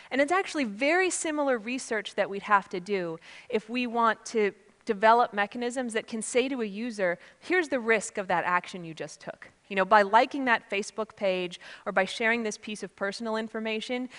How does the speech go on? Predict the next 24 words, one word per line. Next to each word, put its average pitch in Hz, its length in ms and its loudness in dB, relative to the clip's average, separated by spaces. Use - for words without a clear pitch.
you've 233 160 -4
now 247 240 8
improved 240 460 -6
my 220 160 6
ability 214 460 2
to - 120 -8
predict 214 420 -4
whether 202 280 2
or 202 40 -2
not 196 220 0
you're 185 140 -6
using 180 340 -8
drugs 165 480 -2
or 165 80 -4
whether 185 320 4
or 185 40 -2
not 180 260 0
you 180 80 -8
get 190 180 -2
along 170 400 0
well 160 240 0
in 165 80 -6
the 156 80 -10
workplace." 156 640 -10